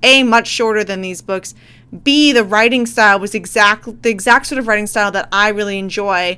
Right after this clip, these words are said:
and it was, like, snappy, fast-paced, and it's also different in that it's, like, the storyline was very different in that book of, like, kind of like a legal family drama versus, like, forty years of friendship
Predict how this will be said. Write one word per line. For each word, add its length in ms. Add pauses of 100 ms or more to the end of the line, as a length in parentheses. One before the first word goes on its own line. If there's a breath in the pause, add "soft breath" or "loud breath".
(440 soft breath)
and 120
it 80
was, 140
like, 160
snappy, 380
fast-paced, 580
and 80
it's 200
also 340
different 640
in 100
that 140
it's, 240
like, 320 (680)
the 80
storyline 1000 (540)
was 220
very 220
different 340
in 100
that 200
book 200
of, 120
like, 160
kind 220
of 80
like 180
a 60
legal 720 (420 soft breath)
family 500
drama 560
versus, 520
like, 360 (440 soft breath)
forty 480
years 640
of 480
friendship 720